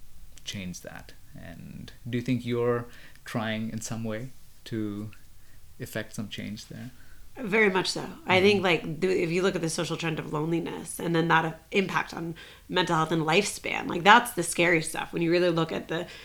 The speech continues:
Speaker 2: statistics and how
Speaker 1: Yes.
Speaker 2: loneliness can have a greater impact and, like,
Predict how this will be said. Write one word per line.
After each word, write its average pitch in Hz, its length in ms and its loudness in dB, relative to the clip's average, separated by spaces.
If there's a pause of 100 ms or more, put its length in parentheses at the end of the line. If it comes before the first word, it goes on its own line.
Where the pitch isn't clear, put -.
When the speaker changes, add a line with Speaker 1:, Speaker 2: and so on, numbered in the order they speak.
Speaker 2:
statistics - 640 -2
and 165 320 -4
how 175 100 0
Speaker 1:
Yes. - 80 0
Speaker 2:
loneliness 180 560 6
can 160 160 -2
have 160 220 4
a 156 180 2 (140)
greater 190 760 8
impact 165 420 4
and, 165 60 0
like, 160 180 0